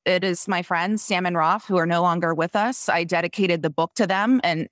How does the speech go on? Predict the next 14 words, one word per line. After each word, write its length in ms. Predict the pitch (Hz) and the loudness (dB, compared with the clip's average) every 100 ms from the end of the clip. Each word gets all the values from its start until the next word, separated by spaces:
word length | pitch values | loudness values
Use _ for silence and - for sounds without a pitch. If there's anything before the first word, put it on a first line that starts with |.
| - | -4
to 180 | 220 - | -4 0
everyone 520 | 180 202 208 196 214 | 0 2 2 2 0
who, 280 | 202 190 175 | 0 0 0
who 100 | 196 | -2
struggles 480 | 196 - 190 214 214 | -2 0 0 0 0
with 120 | 202 | -2
mental 320 | 196 196 220 214 | 0 0 0 0
health, 320 | 196 277 - - - - - | 0 -2 -6 -14 -12 -12 -6
which 300 | 214 208 - | -4 -2 -6
turns 320 | - 247 240 | 0 2 2
out 260 | 208 247 302 - - - - | 2 0 -2 -8 -20 -8 -2
is 160 | 349 | 0
everyone. 560 | 320 226 226 202 240 349 _ | 0 0 2 2 2 -2 _
Hello. 400 | 330 349 262 277 | 0 2 2 0